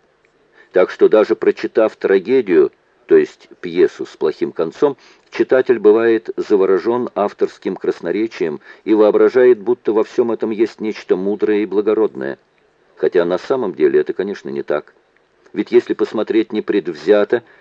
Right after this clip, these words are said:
нет ничего более глупого и жалкого, чем темы, положенные в основу Федры или Отелло, или Грозового перевала,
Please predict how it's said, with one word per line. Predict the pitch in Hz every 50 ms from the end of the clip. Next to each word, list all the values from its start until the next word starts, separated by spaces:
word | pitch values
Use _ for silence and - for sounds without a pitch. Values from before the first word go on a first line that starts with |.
| _ _ -
нет | 90 101 107 98 -
ничего | 104 101 95 - - 113 127 120
более | 104 107 98 87 87 85 80
глупого | 73 85 90 95 87 - 85 69 78
и | 76
жалкого, | 69 - 92 92 107 104 - - 101 87
чем | 78 - - 87 76 73
темы, | - - 95 107 117 127 131 127 _ _ _ _ _
положенные | - 85 87 90 92 92 85 90 85 85 85 85 85 80 - -
в | 78 76 82
основу | 80 - - - 90 90 90 82 78 73 71 64 - _
Федры | - - - 104 120 117 107 107 104 107 110 _ _
или | - 73 73 73
Отелло, | 69 - _ - 95 98 101 101 101 101 _ _ _ _ _ _ _ -
или | - 90 92 90 92 87 85
Грозового | - - 90 98 95 - 101 92 87 92 90 90
перевала, | 87 - 101 87 87 85 87 98 113 123 123 123